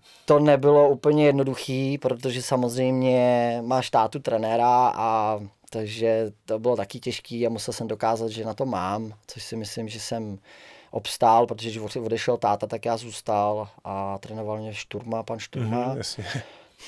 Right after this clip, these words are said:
Speaker 1: To
Speaker 2: <laughs> Známá
Speaker 1: bylo, to
Speaker 2: firma.
Speaker 1: bylo hodně, hodně kondičně náročný. To bylo asi nejtěžší kondiční období v mém životě, ještě s, ehm,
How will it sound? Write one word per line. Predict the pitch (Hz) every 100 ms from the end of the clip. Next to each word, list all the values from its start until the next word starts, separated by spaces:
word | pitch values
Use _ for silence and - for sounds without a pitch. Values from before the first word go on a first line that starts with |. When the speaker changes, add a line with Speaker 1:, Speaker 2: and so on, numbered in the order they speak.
| - - -
Speaker 1:
To | - 117
Speaker 2:
<laughs> |
Známá | 123 127
Speaker 1:
bylo, | 127
to |
Speaker 2:
firma. | - 143 135
Speaker 1:
bylo | -
hodně, | 131 131 131
hodně | 107 120 127
kondičně | 120 120 117 - 127
náročný. | 117 110 113 - 127
To | 123
bylo | 127
asi | 135 147
nejtěžší | 135 135 - 135
kondiční | 127 127 - 135
období | 117 120 120 127
v |
mém | 131 131
životě, | 117 110 113 131 120 120 120
ještě | 120 104 120
s, | - -
ehm, | 113 110 110 104 101 95